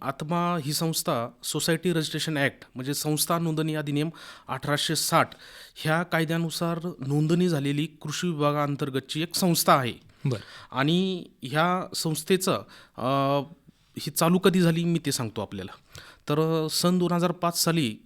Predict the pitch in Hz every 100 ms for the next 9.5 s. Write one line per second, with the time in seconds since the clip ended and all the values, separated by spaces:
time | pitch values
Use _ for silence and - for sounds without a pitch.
0 | - 120 127 127 131 147 151 151 147 151
1 | 151 139 139 135 139 131 107 98 - -
2 | - - 147 147 - 151 165 170 - 160
3 | 165 156 160 156 143 123 117 107 98 117
4 | 143 139 123 127 - 131 131 147 151 180
5 | 165 160 - 180 175 - 160 - 185 170
6 | - 180 170 160 - 175 160 160 151 156
7 | 160 156 - 143 160 147 143 139 143 113
8 | - - - - - 147 151 147 135 147
9 | 120 110 110 98 92